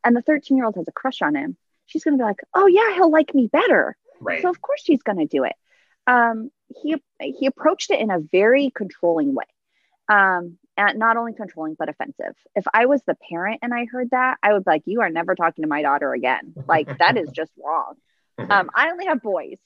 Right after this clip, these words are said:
Speaker 1: And so I'm teaching my children, my boys, not to talk to girls that way because,
Speaker 2: Right.
Speaker 1: you know, I want them to be respectful. Um, yeah, I, that, that just, like, jumped out at me and I was like,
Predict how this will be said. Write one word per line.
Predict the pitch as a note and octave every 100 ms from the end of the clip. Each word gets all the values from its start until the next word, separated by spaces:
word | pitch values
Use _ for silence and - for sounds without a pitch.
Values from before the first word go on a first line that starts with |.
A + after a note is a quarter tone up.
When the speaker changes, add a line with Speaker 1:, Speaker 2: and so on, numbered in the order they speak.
| _ -
Speaker 1:
And | A3+ B3
so | A#3
I'm | C#4+
teaching | F4 F4+ D4
my | B3 G#3+
children, | D#4 G3+ E3 E3 A3
my | C4+ A#3+
boys, | F3 D3 G3+ _ _
not | B3+ C#4+ F4 -
to | C#4
talk | F3+ -
to | F3
girls | D3 C#3
that | - - -
way | - -
because, | - C#4
Speaker 2:
Right. | D#4 C#4+ C4 _ _ _ _ _ -
Speaker 1:
you | C4
know, | B3 G3+ A3+ _ -
I | G#3+ B3+
want | B3 A3+
them | F#3+ F#3+ -
to | F#3
be | F3+
respectful. | D#3+ - D#3 _ C#3+ D3 _ _ _ _ _ _ _ - - -
Um, | F#3+ E3 D#3+ - _ _ _ _ _ _ _ _ _ _ -
yeah, | G3+ - - -
I, | G3
that, | G3 G3+ - G3 _ _ - F#3
that | G#3 C4 C4
just, | B3 -
like, | F#3 -
jumped | G3+ G3+
out | F#3
at | F#3+
me | F#3 F3
and |
I | D#3
was | D#3+ E3
like, | D3+